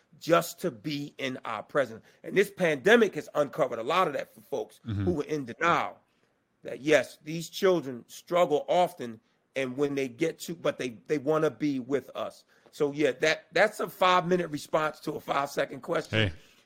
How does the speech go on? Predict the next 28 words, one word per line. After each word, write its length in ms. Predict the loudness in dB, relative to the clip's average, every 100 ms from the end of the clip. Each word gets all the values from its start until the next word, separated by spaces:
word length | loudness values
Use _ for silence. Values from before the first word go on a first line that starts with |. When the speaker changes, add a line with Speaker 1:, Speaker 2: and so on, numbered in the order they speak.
| _ _ 0
Speaker 1:
But 220 | 0 0 _ _ _ 0
that, 300 | 2 2 4
that 200 | 2 4
belief, 640 | -4 -2 -2 -4 -6 -18 _ _ _ _ _ -4
that, 200 | -2 0
that 160 | 0
belief 360 | 0 -2 -2 -4
is 80 | -2
so 200 | 0 0
important 440 | 2 0 0 -6
for 260 | -4 -2 0
their 280 | 0 -2
resilience, 800 | -4 -8 0 2 2 -2 -4 -12 _ _ _ -8
their 140 | -6
self-efficacy, 1120 | -4 -2 -2 -2 -6 -4 -6 -8 -10 -8 -8
their 180 | -8 -10
self-esteem, 880 | -6 -8 -8 -16 -6 -4 -2 -4 -8 _ _
their 100 | -12
self-confidence. 1000 | -4 -4 -4 -6 -4 -4 -4 -6 -6 -10 _ _ _
When 180 | -12 -6
we 180 | -2 0
improve 640 | 0 -2 -4 -2 -2 -6 _
all 420 | -2 2 6 6
of 120 | 2 -2
those 240 | -2 -2
constructs 640 | -4 -2 -2 -6 -6 -6 -8
for 140 | -16
children, 480 | -6 -4 -4 -8